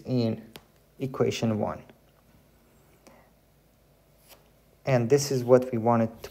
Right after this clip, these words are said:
prove for, in the general case of the theorem. So that is a beautiful application of the inverse function theorem. And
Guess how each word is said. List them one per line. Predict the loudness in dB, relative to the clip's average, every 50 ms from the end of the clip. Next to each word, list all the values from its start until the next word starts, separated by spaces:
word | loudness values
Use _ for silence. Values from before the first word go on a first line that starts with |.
| -16 -8
prove | -2 2 4 4 4 2 0 -6 -16 -18 -20 -20
for, | -20 -20 -20 -6 -2 0 0 0 -2 -8 -8 -6
in | -4 -4
the | -4
general | -4 -2 0 0 2 2 0 0 -2
case | -4 -6 -8 -8 -8 -8 -8
of | -10 -10 -10 -8
the | -8 -10
theorem. | -8 -6 -4 -2 -2 -2 -4 -6 -12 -14 -20 -20 -20 -20 _ _ _ -6 -4 -2 -2 -2 -2
So | -2 0 2
that | 2 2 2 0 -2
is | -6 -6
a |
beautiful | -4 -4 -4 -4 -4 -4 -4 -2 -2
application | 0 -2 -2 -4 -8 -8 -4 -4 -2 -2 -2 -2
of | -4 -4
the | -4 -4 -4 -4
inverse | -2 2 2 2 2 2
function | 0 -2 -2 0 -2 -2 -4 -6
theorem. | -4 -2 2 4 4 4 4 2 0 -2 -4 -8 -20 -20 _ -20 -20 -20 -20 -20 -20 -20 _ _ _ _ -4
And | 0 2 2 4 4 4 2 0 -2 -4